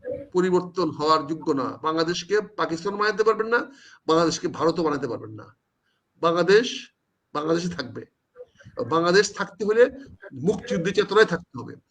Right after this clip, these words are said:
এখানে হিন্দু রাষ্ট্র বানানোর সুযোগ নাই, মুসলমান রাষ্ট্র বানানোর সুযোগ নাই। এখানে মুসলমান রাষ্ট্র যদি বানালে,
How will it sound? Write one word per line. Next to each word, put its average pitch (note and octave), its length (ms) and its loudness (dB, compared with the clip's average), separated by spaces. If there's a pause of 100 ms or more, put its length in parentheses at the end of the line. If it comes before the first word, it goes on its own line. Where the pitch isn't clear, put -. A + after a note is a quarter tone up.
(1080)
এখানে F#3+ 240 0
হিন্দু G#3 360 0
রাষ্ট্র G3+ 300 2
বানানোর A3 280 6
সুযোগ A3 340 -4
নাই, B3 200 4 (340)
মুসলমান A3 480 6
রাষ্ট্র G#3+ 240 2
বানানোর F3 280 2
সুযোগ D3 260 -2
নাই। A2 320 -12 (1000)
এখানে F#3+ 280 4
মুসলমান A#3+ 380 6
রাষ্ট্র A3+ 260 4
যদি A3 100 -2
বানালে, G#3 600 6